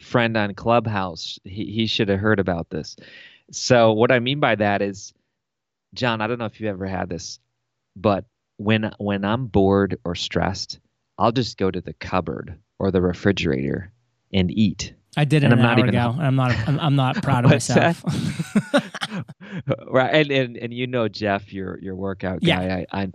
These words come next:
Speaker 1: I'm friends with him too, but so he would not approve of
Speaker 2: Nope.
Speaker 1: this.
Speaker 2: Jeff would be like, "Nate, nate."
Speaker 1: Yes, but so many people do that. I do that. Y-, you're, you, you feel overwhelmed, you feel stressed, and so you go to the refrigerator or cupboard and you just eat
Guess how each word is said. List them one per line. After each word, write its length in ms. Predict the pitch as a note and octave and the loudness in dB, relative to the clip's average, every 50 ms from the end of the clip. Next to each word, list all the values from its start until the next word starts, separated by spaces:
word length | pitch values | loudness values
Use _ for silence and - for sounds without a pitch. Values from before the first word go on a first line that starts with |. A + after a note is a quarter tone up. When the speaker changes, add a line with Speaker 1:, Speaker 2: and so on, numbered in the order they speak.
| _ - | _ -8
Speaker 1:
I'm 160 | - G2 G2 F#2+ | -6 -6 -4 -4
friends 320 | F#2+ - G2+ G2 F#2+ F#2 | 0 2 2 2 0 -2
with 100 | F#2 F2+ | -6 -4
him 140 | G2 F#2+ F#2 | -4 -4 0
too, 160 | - - A2+ | 4 4 4
but 160 | - - - | 4 4 2
so 120 | - - G#2 | 4 4 6
he 160 | G#2 B2 D3+ | 8 8 8
would 140 | F#3 F3+ D3 | 8 8 6
not 160 | D3 C#3 C3 | 4 2 2
approve 380 | A#2 G#2+ - - D3 D3 C#3+ A#2 | 0 0 2 2 4 4 4 4
of 140 | G#2+ F2+ - | 2 2 4
Speaker 2:
Nope. 180 | F3 G3 A#3 | 6 4 4
Speaker 1:
this. 80 | - - - - | 4 0 -6 0
Speaker 2:
Jeff 200 | C3+ E3+ D#3+ D3 | 2 2 2 2
would 80 | D#3+ | 2
be 140 | D3+ D#3+ D#3+ | 2 2 2
like, 160 | D3+ C#3+ C#3 | 2 0 0
"Nate, 420 | B2+ B2+ C3+ C3+ C#3+ - G#3+ A#3+ A#3+ | -2 -2 -2 -2 0 0 2 4 6
nate." 540 | A3+ F#3+ D3 C#3 - - - C#3+ C#3 - - _ - | 4 4 2 0 -6 -10 -10 -10 -12 -14 -14 _ 0
Speaker 1:
Yes, 580 | B2 B2 A#2+ A#2+ B2 A#2 G#2+ G#2 - - - - - | 2 4 6 6 6 6 4 0 -4 -14 -20 -8 0
but 300 | - B2 A#2+ A#2 A#2+ - _ | 4 4 4 4 2 -4 _
so 280 | - - - - C3 C3+ | -14 -12 -8 -6 -6 -6
many 160 | D3+ D#3+ D3+ | -6 -8 -10
people 300 | - D3+ C#3 B2+ - B2 | -10 -10 -12 -12 -12 -10
do 180 | G2+ F2+ G#2 A2+ | -6 -4 -4 -4
that. 220 | - G2 F2 - F#2+ | -2 -4 -4 -2 0
I 140 | G2+ A2+ C#3 | 0 2 2
do 140 | E3 D#3 | 0 -2
that. 240 | G2 F2+ D2 C#2 - _ - - | -4 -6 -10 -12 -16 _ -12 -12
Y-, 100 | F2+ - _ - | -12 -12 _ -10
you're, 240 | - A#2 G#2+ G#2 - - | -4 -2 -2 -2 -2 -2
you, 240 | A#2 G#2+ A2 A2+ | -2 2 4 4
you 280 | A2+ A2 A2+ G#2+ G#2+ G#2+ | 4 4 2 0 -2 -2
feel 380 | F2+ - - B2+ B2+ C#3+ D3+ D3+ | -2 0 2 4 6 6 6 4
overwhelmed, 520 | D3+ C#3+ D#3 D3+ C3+ A#2 G#2 G#2 G#2 G2 | 2 4 2 2 4 4 4 4 4 2
you 80 | G2 F#2 | 0 2
feel 200 | - B2 B2 C3 | 6 6 6 6
stressed, 440 | - - - F#2 F2 F2 - - | 4 2 2 4 4 2 0 -2
and 100 | - F#2 | -4 -4
so 120 | - - G#2+ | 0 2 2
you 80 | G#2 G2 | 2 6
go 160 | G2 G#2 G2 | 6 6 6
to 80 | F#2+ F#2 | 6 4
the 180 | F2 F#2 F2+ E2 | 2 2 0 2
refrigerator 800 | F#2 F#2 F2+ - - - C3+ C3 - G2 F2+ F2 F2+ F2+ D2 C2+ | 0 -2 -2 -2 0 0 0 2 4 2 4 4 2 2 0 -2
or 40 | |
cupboard 480 | F2 - - B2 A2 G2 F#2+ F2 F2 F2+ _ - - - - _ _ _ - | -4 0 2 2 4 4 4 2 2 0 _ -18 -20 -20 -20 _ _ _ -4
and 100 | F2+ F#2 | 0 0
you 80 | F2+ | 2
just 280 | E2 F#2 F#2+ F#2 - - | 4 4 2 2 0 -4
eat 240 | - G2 F2+ D#2+ | -2 0 0 0